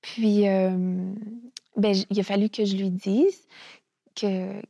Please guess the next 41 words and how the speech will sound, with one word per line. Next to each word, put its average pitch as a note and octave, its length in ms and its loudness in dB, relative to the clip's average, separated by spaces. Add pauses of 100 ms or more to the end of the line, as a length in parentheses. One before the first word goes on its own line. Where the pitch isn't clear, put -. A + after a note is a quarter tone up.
(120)
le G3+ 200 2
parcours G3 440 -6
que A3 60 -2
moi G#3 100 0
j'avais G3 240 -4
traversé, F#3+ 480 -8
le A#3+ 140 2
diagnostic G#3 760 0
que A3+ 100 -12
j'avais F#3 320 -8
reçu, F3+ 360 -6 (380)
et G#3 100 2
je G3+ 100 2
lui G3+ 140 2
ai G3 40 2
dit, « G3+ 200 2
Si, - 480 0 (840)
aujourd'hui, G3+ 480 0
si C4 220 -6
tu - 140 -2
me G#3 160 6
dis, » F#3+ 340 2 (100)
après - 160 -12
je F#3 80 -8
te G#3 60 -4
donne G3+ 160 2
le G3 60 2
temps, A3 140 -6 (200)
réfléchis A3 520 -2
quand F#3+ 160 -10
même. F3 160 -12
<laughs> G3+ 680 -2
Prends B3+ 160 0
pas - 100 0
une F#4 80 2
décision C4+ 460 2 (100)
sur A#3 140 -4
un - 80 -2 (140)
coup C#4+ 100 -2
de - 120 -20
tête, - 280 -4